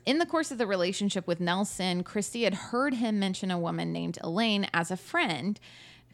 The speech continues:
who would frequently complain about. And Christy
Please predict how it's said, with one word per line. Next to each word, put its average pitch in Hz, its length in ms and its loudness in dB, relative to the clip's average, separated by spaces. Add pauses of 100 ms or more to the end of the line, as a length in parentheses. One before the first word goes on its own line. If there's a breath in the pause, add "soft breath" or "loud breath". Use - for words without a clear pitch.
who 202 400 2
would 185 240 0
frequently 175 540 -2
complain 185 640 0
about. - 520 -2 (320 loud breath)
And 196 160 0
Christy 208 840 -4